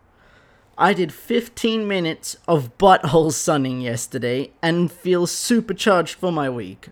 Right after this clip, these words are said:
I didn't even need coffee this morning.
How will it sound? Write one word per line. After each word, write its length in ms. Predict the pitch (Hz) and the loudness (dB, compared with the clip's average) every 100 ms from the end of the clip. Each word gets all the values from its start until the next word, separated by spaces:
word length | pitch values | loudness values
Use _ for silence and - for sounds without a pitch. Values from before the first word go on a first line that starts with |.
| _ - | _ -2
I 100 | 214 | 2
didn't 280 | 233 226 | 2 2
even 380 | 220 208 196 180 | 0 0 -2 -2
need 280 | 185 190 175 | -4 -4 -4
coffee 320 | 220 196 180 | 0 0 0
this 240 | 151 143 156 | -4 -4 -4
morning. 420 | 139 123 113 | -4 -4 -6